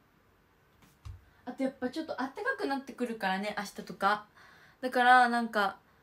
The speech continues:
私服を今日はちょっと春あったかい仕様にもしたり、あと服をいっぱい買っ-、いっぱいではない、買ったから、なんかそういうのやったりしようと思います。で、あ、なんかいらない服とかもちゃんと整理してこうと思って。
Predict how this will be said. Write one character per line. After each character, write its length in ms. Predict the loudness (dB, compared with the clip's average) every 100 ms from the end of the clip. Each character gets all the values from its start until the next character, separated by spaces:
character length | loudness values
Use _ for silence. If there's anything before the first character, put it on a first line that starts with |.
| _
私 160 | -14 -12
服 300 | -10 -2 6
を 260 | 6 4 -4 _ _ _ _
今 140 | -4 -2
日 40 |
は 200 | 0 -2 -8 _
ち 80 | -20
ょ 40 |
っ 20 | _
と 80 | -12
春 480 | -6 -4 -4 -4 -8 _ _ _ _ _
あ 60 | -20
っ 20 | -10
た 100 | -6
か 160 | -2
い 80 | -2
仕 160 | -2 -4
様 160 | -4
に 160 | -4 -6
も 140 | -6
し 80 | -8
た 160 | -2 -2
り、 180 | -2 -12 _ _ -14
あ 60 | -10
と 120 | -8
服 220 | -6 -2
を 40 | -2
い 40 |
っ 20 |
ぱ 120 | 0
い 40 | -4
買 160 | -4
っ-、 20 | -12 _ _ _ _
い 80 | -14
っ 40 | -4
ぱ 80 | -2
い 80 | 0
で 60 |
は 80 | -2
な 100 | -4
い、 80 | -6
買 140 | -8
っ 40 | -8
た 120 | -4
か 140 | 0
ら、 320 | 4 4 2 -2 -20 _ _ -8
な 80 |
ん 40 | -6
か 60 |
そ 120 | -2 -2
う 40 |
い 20 |
う 40 | -2
の 60 |
や 60 | -4
っ 40 |
た 120 | -2
り 80 | -4
し 80 | -4
よ 60 | -8
う 20 |
と 80 | -6
思 100 | -4
い 80 | -4
ま 140 | -2 0 -2
す。 1600 | -4 _ _ _ -20 -20 _ _ _ _ _ _ _ _ _ 0
で、 160 | 0 0
あ、 120 | -6
な 80 | -6
ん 40 |
か 60 | -8 -6
い 60 |
ら 100 | -4
な 140 | -2 -4
い 80 |
服 200 | -4 -8
と 120 | -8 -6
か 100 | -6
も 240 | -6 -8
ち 120 | -10
ゃ 40 | -14
ん 40 |
と 60 | -10
整 180 | -8
理 60 | -8
し 80 | -10
て 80 | -10
こ 180 | -8
う 60 | -8
と 120 | -8
思 140 | -10 -12
っ 20 |
て。 340 | -10 -10 -10